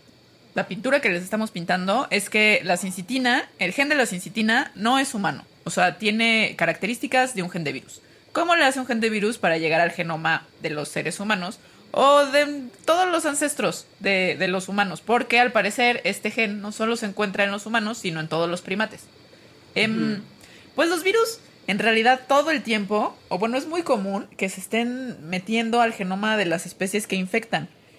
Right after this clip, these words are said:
Speaker 1: Eh, nuestro genoma, por ejemplo, tiene aproximadamente el ocho por ciento de, de gen-, de genoma de virus. Em,
Speaker 2: Ujú.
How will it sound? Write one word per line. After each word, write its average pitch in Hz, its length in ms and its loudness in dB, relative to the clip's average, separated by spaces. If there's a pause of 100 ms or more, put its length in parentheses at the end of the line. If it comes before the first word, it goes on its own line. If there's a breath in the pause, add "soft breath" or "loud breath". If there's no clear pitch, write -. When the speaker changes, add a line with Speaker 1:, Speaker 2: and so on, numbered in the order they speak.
(240 soft breath)
Speaker 1:
Eh, 190 840 4 (140)
nuestro 226 320 0
genoma, 269 340 2
por 220 140 4
ejemplo, 220 400 0
tiene 240 180 2
aproximadamente 214 840 0
el 185 100 2
ocho 202 220 0
por 165 140 -4
ciento 190 600 0
de, 160 480 0 (200)
de 160 260 -2 (420)
gen-, 160 340 -4
de 170 140 0
genoma 175 360 -2
de 151 100 0
virus. 151 320 -6 (500 loud breath)
Em, 226 520 2
Speaker 2:
Ujú. 175 80 -12